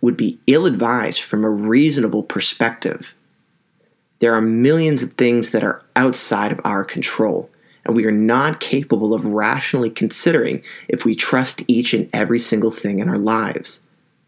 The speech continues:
Faith is a requirement to overcome this uncertainty. Now, that isn't to say that we should totally disregard reason and throw it out the window. But what it is to say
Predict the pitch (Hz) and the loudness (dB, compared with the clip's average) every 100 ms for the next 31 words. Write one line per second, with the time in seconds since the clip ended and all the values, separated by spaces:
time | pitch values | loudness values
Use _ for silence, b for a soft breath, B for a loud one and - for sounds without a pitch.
0 | _ - 185 190 196 - - 123 113 - | _ -2 0 0 -2 -2 -2 0 0 -4
1 | - - 156 160 107 76 - - 113 104 | -6 -2 0 2 0 -2 -4 -2 -2 -2
2 | - - 139 120 110 - - - 117 104 | -4 -2 -2 0 -2 -4 -4 0 0 0
3 | - - - - _ _ _ _ _ _ | -2 -6 -8 -10 _ _ _ _ _ _
4 | _ _ _ - 123 131 196 240 247 - | _ _ _ 0 2 4 4 4 2 0
5 | - 139 123 117 113 110 - - 120 131 | 2 2 4 2 0 -2 -4 -2 2 2
6 | 131 120 117 120 - 110 104 98 110 113 | 4 2 0 -2 0 -2 -2 0 2 2
7 | 101 104 - B B - - - - 107 | 2 -2 -2 B B -8 -8 -8 -4 2
8 | 120 123 123 120 104 139 120 - - _ | 4 4 2 2 2 2 0 -4 -8 _
9 | _ _ _ _ _ _ 120 101 110 110 | _ _ _ _ _ _ 0 2 2 0
10 | - 185 214 - 127 - 92 110 | 2 0 0 0 0 0 -2 -4